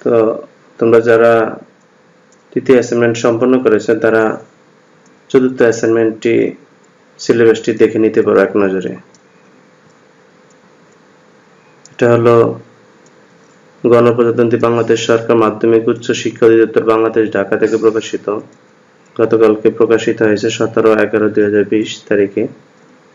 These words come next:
বিশেষ ষষ্ঠ থেকে নবম শ্রেণী পর্যন্ত চতুর্থ অ্যাসাইনমেন্টে প্রেরণ সংক্রান্ত। এটা হলো দ্বিতীয়, ষষ্ঠ শ্রেণীর ইংলিশ অ্যাসাইনমেন্টটি। এখানে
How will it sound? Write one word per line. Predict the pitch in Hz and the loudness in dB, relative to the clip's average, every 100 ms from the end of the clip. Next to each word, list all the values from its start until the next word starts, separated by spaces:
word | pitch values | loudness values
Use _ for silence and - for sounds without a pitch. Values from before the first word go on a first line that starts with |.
| _ _ _ _ _ | _ _ _ _ _
বিশেষ | 113 107 117 110 | -2 2 2 2
ষষ্ঠ | 110 101 - | -2 -6 -6
থেকে | - 117 113 | -4 0 2
নবম | 117 117 | 4 2
শ্রেণী | 113 117 113 113 | 0 0 2 2
পর্যন্ত | 113 110 113 113 - 104 113 - _ | 2 2 2 -2 -2 -4 -4 -10 _
চতুর্থ | - 127 127 127 | -2 -2 0 0
অ্যাসাইনমেন্টে | 110 - 110 104 107 107 107 120 113 117 _ _ _ _ _ _ _ _ _ _ _ _ | 0 0 -4 -2 -2 -2 -6 -8 -8 -10 _ _ _ _ _ _ _ _ _ _ _ _
প্রেরণ | - 123 117 113 | 2 2 2 0
সংক্রান্ত। | 104 104 98 101 95 92 - | -4 -6 -6 -4 -4 -6 -10
এটা | - - _ - 113 | -14 -20 _ -4 0
হলো | 110 113 113 - - - _ _ | 2 4 4 0 -8 -20 _ _
দ্বিতীয়, | 120 117 135 113 110 - - | -4 -2 2 2 2 -2 -8
ষষ্ঠ | - 113 - 131 | -8 -8 -6 -4
শ্রেণীর | 135 127 123 120 120 - _ _ _ _ | 2 2 4 2 -2 -16 _ _ _ _
ইংলিশ | 123 117 117 113 | 0 2 0 0
অ্যাসাইনমেন্টটি। | 117 - 113 107 101 101 110 143 - _ _ _ _ _ _ _ _ _ _ _ _ _ _ _ _ - | -2 -2 0 2 0 -2 -4 -4 -6 _ _ _ _ _ _ _ _ _ _ _ _ _ _ _ _ -8
এখানে | 110 110 110 107 | -2 0 2 0